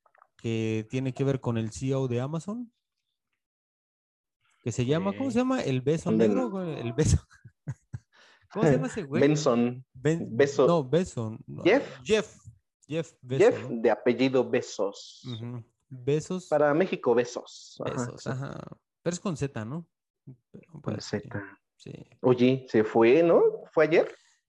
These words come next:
Speaker 1: Pa-, yo creo, yo vi
Speaker 2: No,
Speaker 1: hoy.
Speaker 2: el diez. No, fue el
Speaker 1: Bueno.
Speaker 2: diez, güey, creo.
Speaker 1: Oh, sí, cierto.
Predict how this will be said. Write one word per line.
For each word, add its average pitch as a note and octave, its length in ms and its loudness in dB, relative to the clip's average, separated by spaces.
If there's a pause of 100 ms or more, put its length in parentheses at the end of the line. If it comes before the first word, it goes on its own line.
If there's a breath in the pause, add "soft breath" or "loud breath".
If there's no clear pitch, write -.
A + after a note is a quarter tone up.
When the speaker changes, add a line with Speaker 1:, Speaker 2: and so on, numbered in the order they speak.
(440)
Speaker 1:
Pa-, - 160 -8 (120)
yo C4 160 0
creo, F4 200 2
yo B3 180 2
vi C#4+ 140 0
Speaker 2:
No, G3 340 2
Speaker 1:
hoy. E3 420 0
Speaker 2:
el C3+ 160 0
diez. D#3 400 0 (400)
No, D3+ 200 -8
fue G3 120 0
el G3+ 60 -2
Speaker 1:
Bueno. A3+ 160 2
Speaker 2:
diez, G3 140 -4
güey, C#3+ 340 -10
creo. D3+ 260 -8 (640 soft breath)
Speaker 1:
Oh, D#3 280 2
sí, D3+ 120 -8
cierto. D3+ 400 -8